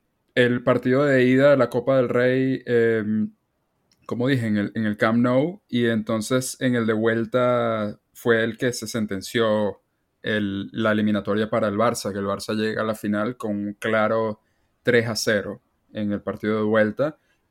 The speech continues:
Eh, en la segunda mitad de este episodio es cuando hablan de la lesión de Silesen y Ter Stegen que tenía que cubrir, eh,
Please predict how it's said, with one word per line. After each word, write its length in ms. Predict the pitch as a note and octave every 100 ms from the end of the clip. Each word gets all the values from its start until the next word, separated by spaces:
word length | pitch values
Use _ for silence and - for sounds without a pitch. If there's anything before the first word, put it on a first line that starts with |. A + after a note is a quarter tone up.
| _
Eh, 380 | A2 G#2 G#2 G#2+
en 80 | A2+
la 80 | A2
segunda 300 | A2+ A2 B2
mitad 240 | A#2 A2
de 60 | A#2
este 140 | A#2
episodio 400 | A#2 C3 D3 D#3
es 120 | A2
cuando 340 | - B2 A#2 G#2+
hablan 260 | G2+ A2+
de 220 | A2+ G#2
la 120 | G#2 G2+
lesión 320 | G2+ G#2 G#2
de 100 | G#2+
Silesen 540 | - A2+ G#2 A2 G#2
y 180 | F#2+ F#2
Ter 180 | - G2+
Stegen 360 | - G#2+ G#2+
que 80 | A2
tenía 220 | A2 G2+
que 120 | G2+ G#2
cubrir, 480 | G2 G2 G#2+ G#2
eh, 220 | G2+ G2